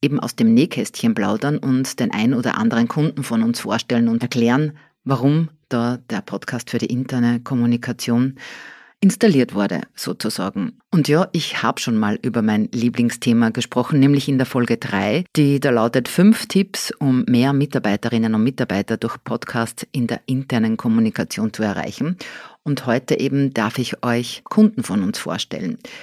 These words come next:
die genau dieses Tool schon implementiert haben. Wir haben bei der Föst Alpine mit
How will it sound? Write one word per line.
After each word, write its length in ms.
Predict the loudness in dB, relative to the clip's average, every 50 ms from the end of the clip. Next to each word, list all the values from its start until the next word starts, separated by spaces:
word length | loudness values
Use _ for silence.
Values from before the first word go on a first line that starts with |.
| -20 _ _ _ -2
die 160 | -2 0 2
genau 320 | 2 2 2 2 2 0
dieses 340 | 0 -2 -2 -4 -4 -6 -6
Tool 300 | -4 -2 0 0 0 0
schon 220 | -2 -2 -2 -2 -2
implementiert 760 | -2 -2 -2 0 0 2 0 0 -2 -4 -4 -4 -4 -4 -6
haben. 320 | -6 -4 -4 -6 -6 -8 _ _ _
Wir 320 | -2 2 4 6 6 6 6
haben 320 | 4 4 4 6 4 4
bei 140 | 4 2 2
der 400 | 2 2 2 2 2 0 0 -2 -4
Föst 500 | -8 -4 0 0 0 0 0 -4 -4 -2
Alpine 580 | -2 -2 -2 -2 -2 0 2 4 4 4 4 6
mit 400 | 6 6 4 4 2 -4 -12